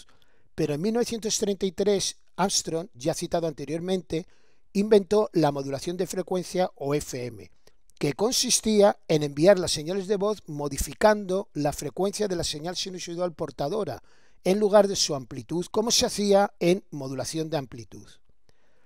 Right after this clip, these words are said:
La frecuencia modulada es una técnica que permitió mejorar de forma significativa la calidad de la señal recibida, reduciendo el efecto de las interferencias o ruido en general.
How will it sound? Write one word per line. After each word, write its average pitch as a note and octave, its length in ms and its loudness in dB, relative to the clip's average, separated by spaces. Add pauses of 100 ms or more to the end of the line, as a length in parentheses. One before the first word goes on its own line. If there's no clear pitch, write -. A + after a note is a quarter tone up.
(160)
La D#3 140 2
frecuencia A#3 380 0
modulada G#3+ 540 2
es - 180 0
una G#3 160 -2
técnica G3 480 0
que E3 140 -2
permitió C#3 580 -4
mejorar F3+ 500 0
de C#3+ 80 -8
forma E3 300 -8
significativa F3+ 920 -6 (540)
la C#3+ 180 0
calidad D3 380 2
de G3 80 2
la G#3 80 2
señal F#3 300 0
recibida, F#3 720 -2 (360)
reduciendo G3+ 800 4
el D3+ 160 0
efecto F#3 680 -2 (180)
de D3 240 0
las C#3 180 0
interferencias D3+ 760 -6
o F#3 40 -6
ruido F3 280 -4
en D#3+ 80 -4
general. B2 580 -8